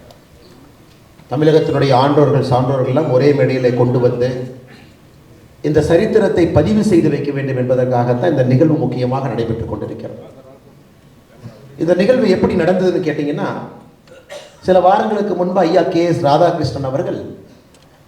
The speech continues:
ஆர்டிகல் முன்னூத்தி எழுபது ஒரு புத்தகத்தை பத்தி பேசினார்.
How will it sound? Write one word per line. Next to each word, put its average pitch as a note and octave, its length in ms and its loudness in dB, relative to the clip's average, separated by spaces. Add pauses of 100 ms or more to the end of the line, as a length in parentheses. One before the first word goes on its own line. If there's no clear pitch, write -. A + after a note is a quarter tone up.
(380)
ஆர்டிகல் G#3 460 -2
முன்னூத்தி F#3+ 380 -2
எழுபது D#3+ 380 2
ஒரு E3 140 4
புத்தகத்தை E3 440 0
பத்தி - 640 -2
பேசினார். - 640 -6